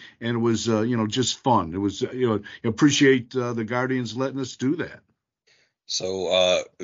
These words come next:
Speaker 2: when we got back to the, uh, the media workroom, uh, they, they made a couple of players available to us. They made s-, manager Stephen Vogt, uh, available for a few minutes for an interview. Uh, we also talked to Stephen Kwan, uh, Josh Naylor, Bo Naylor,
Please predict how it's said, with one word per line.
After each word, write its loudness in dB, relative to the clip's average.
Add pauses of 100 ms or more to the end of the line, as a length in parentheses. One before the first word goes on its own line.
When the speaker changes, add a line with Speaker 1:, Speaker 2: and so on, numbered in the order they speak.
(140)
Speaker 2:
when 0
we -2
got 2
back 2
to -6
the, -8
uh, -4
the -10
media -4
workroom, -2 (440)
uh, 0
they, 0
they 2
made 0
a -4
couple 0
of -2
players 0
available 0
to -2
us. -2
They -12
made -8
s-, -6
manager -4
Stephen -10
Vogt, 0 (440)
uh, -4
available 0
for -8
a -10
few -6
minutes -4
for -8
an -6
interview. -2 (480)
Uh, -2
we -4
also -2
talked -2
to -6
Stephen -8
Kwan, 2
uh, -8
Josh -4
Naylor, 0
Bo -4
Naylor, -4